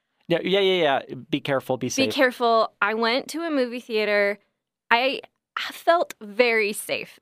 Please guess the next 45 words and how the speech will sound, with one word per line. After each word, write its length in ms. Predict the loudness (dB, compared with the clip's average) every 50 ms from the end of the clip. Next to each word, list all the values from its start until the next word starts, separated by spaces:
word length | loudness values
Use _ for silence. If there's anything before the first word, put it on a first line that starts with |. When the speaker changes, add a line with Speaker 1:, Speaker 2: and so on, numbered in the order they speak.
| 0 2
Speaker 2:
and 180 | 2 4 2
I 200 | 2 2 0 0 0
may 360 | -2 -2 0 0 0 0 0
b-, 140 | -2 -4 -4
not 440 | 0 2 4 4 4 4 2 0 -2 _ _ 0
understand 600 | 0 2 2 0 -2 -2 -2 0 0 0 0 -2
the 80 | -4 -4
rules 340 | -4 -4 -4 -4 -4 -8
as 120 | -10 -12 -6
well 220 | -2 0 0 0 0
as 80 | -2
I 120 | -4 -10 -10
should, 560 | -10 -12 -10 -10 -6 0 2 2 2 2 2
but 200 | 2 2 2 2
really, 480 | 2 2 2 2 2 2 0 -2 -2 -2
it 160 | -2 -2 0 2
was 220 | 2 2 2 2
me 320 | 0 0 2 2 2 0 0
and 240 | -2 -2 -2 -2
a 60 | -2 -2
friend 420 | -4 -2 0 0 2 0 -2 -4 -4
and 320 | -4 -4 -4 -6 -6 -4
one 180 | -2 -2 -2 -2
other 220 | -4 -4 -4 -4
person 440 | -4 -6 -10 -10 -10 -10 -10 -10 -8
in 100 | -8 -6
the 80 | -6 -6
movie 300 | -6 -6 -6 -6 -8 -8
theater, 440 | -8 -6 -4 -4 -2 -2 -2 -2 -4 -4
and 120 | -4 -4 -4
we 40 | -4
Speaker 1:
Mm. 40 | -4
Speaker 2:
were 120 | -4 -4
very 280 | -2 -2 -2 0 0 -2
spread 240 | -4 -4 -2 2 2
out 240 | 4 4 2 0
and 120 | -2 -4 -4
wearing 240 | -4 -6 -8 -6 -2
masks, 460 | 0 0 0 0 -2 -6 -10 -20 _ _ -6
so 380 | 0 2 2 2 2 -2 -4 _ _ _ _ _ _ _ _ _ _ _ _ _ _ _ -10 -2
judge 260 | 2 2 2 2 0
me 160 | -2 -2 -2 -2
if 120 | -4 -6
you 80 | -10 -6
want. 280 | -2 0 0 0 -2